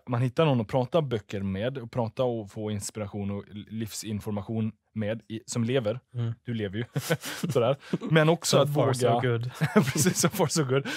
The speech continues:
Speaker 1: Men ändå också att ha, eh, inspirationskällor, eh, bland de stora tänkarna
Speaker 2: Ja.
Speaker 1: som har redan liksom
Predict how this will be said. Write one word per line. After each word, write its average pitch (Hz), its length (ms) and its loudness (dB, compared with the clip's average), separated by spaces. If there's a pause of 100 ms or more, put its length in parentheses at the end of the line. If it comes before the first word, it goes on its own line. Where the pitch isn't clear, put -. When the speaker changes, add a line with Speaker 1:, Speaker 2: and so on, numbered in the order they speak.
(200)
Speaker 1:
Men 165 120 8
ändå 151 400 6 (180)
också 160 360 4
att 135 60 4
ha, 127 240 2
eh, 123 300 -2
inspirationskällor, 127 920 2 (460)
eh, - 200 -12 (140)
bland 143 380 0
de 127 260 4
stora 104 440 -2 (240)
tänkarna 123 540 -4
Speaker 2:
Ja. 123 80 -2
Speaker 1:
som 123 140 2
har 127 80 4
redan 110 340 2
liksom 107 400 -4